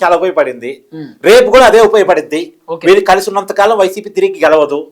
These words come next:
Speaker 2: మ్మ్.
Speaker 1: కాబట్టి పవన్ కళ్యాణ్ ఇమేజ్ని డ్యామేజ్ చేయాలి, పవన్ కళ్యాణ్ పార్టీని దెబ్బ కొట్టాలి అని ఏమైనా ప్లాన్ చేసి, ఏమైనా వీక్నెస్గా లొంగే ఎమ్మెల్యే ఎవరా అని ఎంక్వైరీ చేసి,
Speaker 2: మ్మ్.
Speaker 1: ఓ, ఈ ఎమ్మెల్యే లొంగేటట్టు ఉన్నాడని చెప్పేసి ఈ ఎమ్మెల్యే మీదకి ఏమన్నా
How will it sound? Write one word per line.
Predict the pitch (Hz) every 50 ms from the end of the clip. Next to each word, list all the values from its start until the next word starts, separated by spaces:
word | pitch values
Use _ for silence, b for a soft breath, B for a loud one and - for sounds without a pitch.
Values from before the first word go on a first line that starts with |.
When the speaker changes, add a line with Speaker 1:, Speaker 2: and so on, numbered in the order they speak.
| _ - 151
Speaker 2:
మ్మ్. | 151 135
Speaker 1:
కాబట్టి | 120 196 233 233 220
పవన్ | - 185 190 208 233 226
కళ్యాణ్ | 240 226 226 214 202
ఇమేజ్ని | 185 185 196 202 196 202
డ్యామేజ్ | 175 170 160 165 180 185 185 -
చేయాలి, | 185 180 190 233 240
పవన్ | 233 - 190 196 196 190
కళ్యాణ్ | 208 202 202 196 190
పార్టీని | 175 170 - 180 165
దెబ్బ | - 190 180 - 190
కొట్టాలి | 175 185 180 180 185 180 180 185
అని | 208 240 240 - _ _ _ _ _ _ _ 143
ఏమైనా | 165 175 180 190 185
ప్లాన్ | 180 - 160 160 180 220 214
చేసి, | 202 202 - - 202 240 254 - - _ _ _ _ _ _ _ _ _ -
ఏమైనా | 165 190 196 202 202 202
వీక్నెస్గా | 185 170 220 240 233 233 226 220 - 233 214
లొంగే | 196 196 196 202 208 202
ఎమ్మెల్యే | 190 180 185 180 190 190 190 185
ఎవరా | 170 170 180 185 175
అని | 175 180 185 170 -
ఎంక్వైరీ | 156 156 151 170 180 175 175 175 170
చేసి, | 156 156 175 254 247 - - _ _ 175 170
Speaker 2:
మ్మ్. | 220 226
Speaker 1:
ఓ, | 214
ఈ | 202 202 196
ఎమ్మెల్యే | 190 190 208 214 214 208
లొంగేటట్టు | 190 190 190 190 196 190 185 185 185
ఉన్నాడని | 175 175 175 170 165 165 160
చెప్పేసి | 156 160 165 165 156 214
ఈ | 208 175
ఎమ్మెల్యే | 160 165 165 160 156 160
మీదకి | 151 151 143 - - 160
ఏమన్నా | 151 143 139 135 127